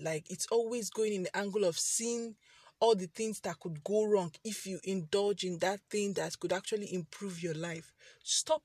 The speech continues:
your mind from, control your mind from having those thoughts. Because if you allow those kind of distracting thoughts, those kind of, you know, thoughts that puts you in that kind of mindset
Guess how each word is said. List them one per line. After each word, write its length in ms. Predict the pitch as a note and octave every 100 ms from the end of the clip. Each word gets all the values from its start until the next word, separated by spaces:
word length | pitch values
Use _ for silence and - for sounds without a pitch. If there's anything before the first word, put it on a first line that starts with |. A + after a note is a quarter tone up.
| -
your 220 | F#3 E3
mind 480 | E3+ F#3 G3 G3 G3
from, 380 | - F3+ D#3+ -
control 600 | A3+ G3+ - - D4 D4+
your 160 | A#3 F#3+
mind 340 | F#3 G3+ G3+
from 220 | - F3+
having 380 | F3 F#3+ F3+ F#3
those 260 | E3+ D#3+ -
thoughts. 380 | F#3 F3+ - - _ _ - - - -
Because 320 | A3 B3+ B3
if 160 | B3 A3+
you 100 | A#3
allow 640 | - A#3 A#3+ B3+ C#4 D4 C#4+
those 180 | C4
kind 240 | - A#3 A3
of 180 | F#3+ E3
distracting 720 | E3+ - A3 A3 - A#3 A3
thoughts, 460 | F3+ E3 E3 - - _ - - -
those 200 | B3+ C4
kind 300 | - A#3 G#3+
of, 300 | F#3 E3+ - _ _ -
you 80 |
know, 360 | A3 F#3+ F3+ E3+ - _ _ _ _ _ _ _ _ _
thoughts 320 | C4+ C4+ - -
that 220 | G3 F3+ - - - _ _ _ _ _ _ _ _
puts 400 | - D4 - -
you 160 | B3 B3
in 240 | G3+ G3+
that 280 | G3 A3 G#3+
kind 240 | - A3 G3+
of 120 | E3
mindset 500 | F#3+ G3+ G3+ F#3